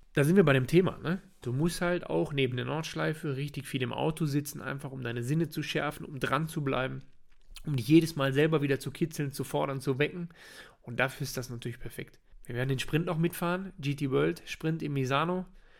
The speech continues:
in zwei Wochen, freue ich mich auch richtig drauf. Und dann schauen wir mal, dass wir da schön nochmal Ende Juli ein bisschen, äh, competitive sind, ne? Und für alle die, die gesagt haben, jetzt haben wir uns beim vierundzwanzig Stunden Rennen extra drauf gefreut, die Nacht durchzumachen und wollten im Live-Timing dabei sein und im Stream,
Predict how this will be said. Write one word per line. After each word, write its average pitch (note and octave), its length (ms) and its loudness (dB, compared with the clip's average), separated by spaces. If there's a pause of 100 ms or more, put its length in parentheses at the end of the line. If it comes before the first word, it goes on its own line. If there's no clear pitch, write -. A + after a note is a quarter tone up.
(140)
in D#3 140 -4
zwei D#3 280 2
Wochen, E3 260 -2
freue C3+ 220 -2
ich B2 60 -6
mich C3+ 140 -6
auch C3 220 -8
richtig D#3 440 -2
drauf. D#3 380 -2 (640)
Und - 60 -14
dann B2+ 100 -2
schauen E3 220 2
wir A3+ 80 2
mal, A2+ 140 0
dass A#2 180 -4
wir C#3 60 -2
da C3+ 140 2
schön F#3 280 4
nochmal F3+ 280 2
Ende E3+ 180 0
Juli E3 460 4
ein D#3+ 120 -8
bisschen, F#3 420 -2
äh, F#3+ 320 2 (460)
competitive D3 540 2
sind, A#2 260 -4
ne? E3+ 180 0 (640)
Und C#3+ 140 -2
für D3 140 2
alle F3+ 200 8
die, F3 160 4
die E3+ 140 2
gesagt D#3 340 -2
haben, E3+ 240 0
jetzt D3+ 160 -6
haben E3 140 0
wir E3 100 0
uns D3+ 120 -4
beim D#3 180 -2
vierundzwanzig D#3+ 320 -2
Stunden D#3+ 180 -2
Rennen D3+ 160 -2
extra - 340 -2
drauf F3+ 200 0
gefreut, E3 340 -2
die D#3 80 -2
Nacht F3 280 -4
durchzumachen C#3+ 600 -2
und D3 240 -8
wollten D#3+ 240 -2
im D#3 140 -4
Live-Timing D#3 520 -2
dabei D3 340 4
sein F3+ 220 0
und D3+ 120 -4
im C#3+ 60 -4
Stream, E3+ 460 0